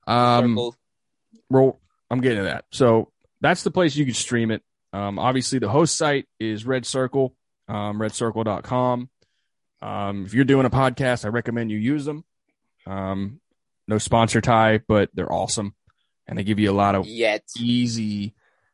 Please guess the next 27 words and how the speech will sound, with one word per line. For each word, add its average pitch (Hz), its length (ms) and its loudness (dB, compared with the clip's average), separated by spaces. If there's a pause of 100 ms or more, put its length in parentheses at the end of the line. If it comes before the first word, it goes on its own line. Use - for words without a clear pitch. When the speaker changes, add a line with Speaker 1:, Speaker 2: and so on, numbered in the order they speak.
(100)
Speaker 1:
features 113 680 -2
and 98 120 -8
functions 107 520 -4
to 90 240 -4 (200)
do 120 120 6
a 101 60 4
podcast 104 600 -2
and 104 80 -6
a - 20 -8
successful - 420 -6
show 117 280 -2
on. 113 280 -2 (440)
So 104 100 -2
I 95 60 0
do 131 200 4
appreciate 113 520 2
them. 107 280 -2 (680)
And, 117 260 -2
um, 117 500 -2 (480)
yeah, 117 300 0
make 127 180 -6
sure 214 120 -8
you 156 80 -6
download 127 320 -4
it 110 60 -6
on 104 160 -8
there 101 280 -6